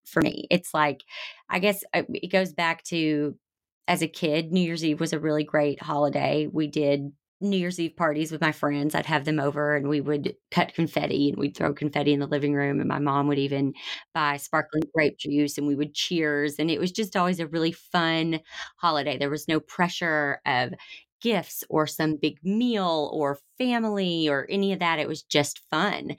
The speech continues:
And to this day, it's really fun. In fact, um, I'm recording this, it's a couple of days past Christmas, and the kids and I have already started cutting up confetti because we will celebrate with their friends and everything on New Year's Eve.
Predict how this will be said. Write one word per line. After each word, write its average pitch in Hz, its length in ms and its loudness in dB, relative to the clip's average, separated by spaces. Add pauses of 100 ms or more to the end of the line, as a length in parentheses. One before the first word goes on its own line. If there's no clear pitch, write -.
(300)
And 160 320 0
to 156 120 -6
this 156 200 0
day, 151 500 0
it's - 220 -8
really 131 200 2
fun. - 300 -2
In 143 100 -6
fact, 143 320 0 (720)
um, 139 640 0
I'm 156 120 2
recording 165 460 0
this, 143 400 -2
it's 139 240 0
a 127 60 -2
couple 156 300 0
of 147 100 -2
days 143 200 0
past - 300 -4
Christmas, 151 480 -2
and 143 240 0 (340)
the 170 60 -2
kids 160 240 0
and 165 100 0
I 147 120 0
have 147 140 -6
already 143 340 2
started 135 520 0 (400)
cutting 151 320 2
up 139 180 -2
confetti 143 600 0 (360)
because 143 360 0
we 143 140 2
will 131 440 -2
celebrate 143 560 -2
with 151 140 -8
their 139 140 2
friends 135 540 -2
and 131 200 0
everything 143 520 0
on 143 140 2
New 139 120 2
Year's 143 240 -2
Eve. 139 300 2